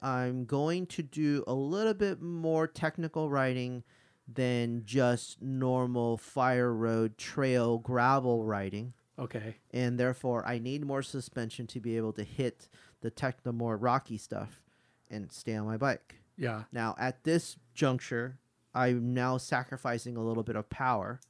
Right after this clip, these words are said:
Speaker 1: a, a little bit of energy loss,
Speaker 2: Mm-hmm.
Speaker 1: um, for more stability, more control. Okay?
Speaker 2: Okay.
Speaker 1: All right.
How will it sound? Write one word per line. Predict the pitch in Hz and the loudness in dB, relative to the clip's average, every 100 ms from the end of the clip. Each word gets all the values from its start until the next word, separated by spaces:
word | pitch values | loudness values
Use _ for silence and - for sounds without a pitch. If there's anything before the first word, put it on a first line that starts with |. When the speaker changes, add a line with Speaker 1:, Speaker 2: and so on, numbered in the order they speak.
| - | -4
Speaker 1:
a, | 120 - | -4 0
a | 120 | -2
little | 120 120 | 0 0
bit | 117 120 | 0 -2
of | 110 - _ _ _ _ _ - | -4 -8 _ _ _ _ _ -2
energy | 156 156 117 117 | 0 0 -2 -4
loss, | 107 107 127 - - - | -2 -4 -6 -12 -10 -4
Speaker 2:
Mm-hmm. | 123 120 117 123 _ - | -2 -2 -4 -8 _ -4
Speaker 1:
um, | 127 113 107 101 - _ _ | 0 0 -2 -6 -12 _ _
for | - - - 156 135 123 117 113 110 _ _ _ _ - | -20 -18 -2 2 4 4 2 0 -4 _ _ _ _ -14
more | 131 127 120 113 107 | -6 -2 0 0 -4
stability, | - - 110 127 117 117 110 110 | -4 -6 -2 0 2 0 0 -2
more | 113 101 | -4 -6
control. | - 107 117 101 - _ _ _ _ _ _ _ _ - 113 | -8 -8 -6 -6 -10 _ _ _ _ _ _ _ _ -14 -8
Okay? | 123 151 196 _ | -2 -2 -2 _
Speaker 2:
Okay. | 127 117 127 | -6 -2 -2
Speaker 1:
All | 139 | -2
right. | 117 101 | -2 -2